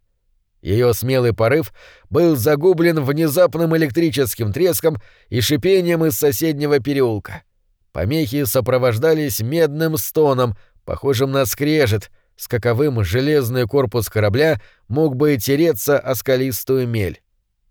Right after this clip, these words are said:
Кэтрин сжала уши. Музыка, записанная, надо думать, в ту эпоху, когда само понятие звукозаписи было в новинку, грянула на фальшивых оборотах сквозь допотопные динамики.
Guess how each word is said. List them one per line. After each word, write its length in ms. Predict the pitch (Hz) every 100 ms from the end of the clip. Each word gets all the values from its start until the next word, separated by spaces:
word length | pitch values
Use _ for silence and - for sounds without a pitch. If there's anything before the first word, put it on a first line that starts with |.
| _ -
Кэтрин 520 | 143 156 127 143 123
сжала 640 | 104 90 110 135 127 123
уши. 480 | 117 110 - 107 92 _ _ _ _ _
Музыка, 640 | 90 139 131 131 127 123 - _ _ _ -
записанная, 920 | 85 113 143 160 - 135 131 131 120
надо 280 | 131 127 120
думать, 400 | 147 135 123 - _ _ _
в 140 | -
ту 280 | 147 147 127
эпоху, 420 | 123 165 - 120
когда 460 | 117 110 135 135 110
само 400 | - 135 160 139
понятие 580 | 131 151 151 - 135
звукозаписи 800 | 117 135 127 143 139 147 139 123 135
было 320 | 143 135 113
в 60 |
новинку, 580 | 117 117 165 156 170 160 - _ _ _
грянула 640 | 82 131 175 180 180 170 160
на 140 | 151
фальшивых 600 | 143 139 - 156 139 -
оборотах 580 | 113 123 156 165 147 110
сквозь 340 | - 147 143
допотопные 880 | 123 120 127 139 113 139 117 135 139
динамики. 720 | 123 131 123 110 101 69 -